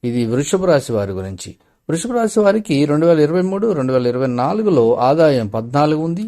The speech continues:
వ్యయం పదకొండుగా ఉంది, రాజపూజ్యం ఆరుగా ఉంది, అవమానం ఒకటిగా ఉంది. మీరు రెండు వేల ఇరవై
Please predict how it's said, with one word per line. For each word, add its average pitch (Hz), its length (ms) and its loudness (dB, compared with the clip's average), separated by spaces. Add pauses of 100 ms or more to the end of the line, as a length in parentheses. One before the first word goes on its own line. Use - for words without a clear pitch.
(160)
వ్యయం 120 320 0
పదకొండుగా 139 640 -4
ఉంది, 165 240 -2
రాజపూజ్యం 113 640 -4 (180)
ఆరుగా 135 260 0
ఉంది, 165 300 -4 (640)
అవమానం 180 500 4 (680)
ఒకటిగా 151 500 0 (100)
ఉంది. 87 200 -10 (960)
మీరు 208 320 4
రెండు 160 200 2
వేల 175 160 4
ఇరవై 165 200 4